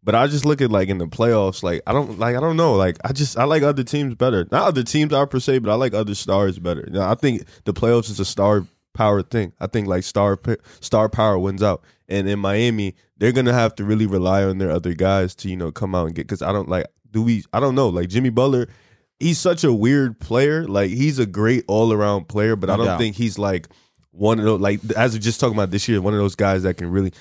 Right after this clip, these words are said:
Speaker 1: like, if you walk into a series against Philly,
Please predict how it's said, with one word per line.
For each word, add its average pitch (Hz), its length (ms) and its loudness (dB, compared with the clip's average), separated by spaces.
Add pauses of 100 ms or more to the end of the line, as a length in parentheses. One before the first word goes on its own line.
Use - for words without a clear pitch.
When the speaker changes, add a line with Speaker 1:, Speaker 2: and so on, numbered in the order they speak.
(160)
Speaker 1:
like, 110 140 2
if 127 100 4
you 190 80 6
walk 180 180 4
into 160 200 2
a 127 60 2
series 123 420 2
against 101 440 -2 (380)
Philly, 104 500 2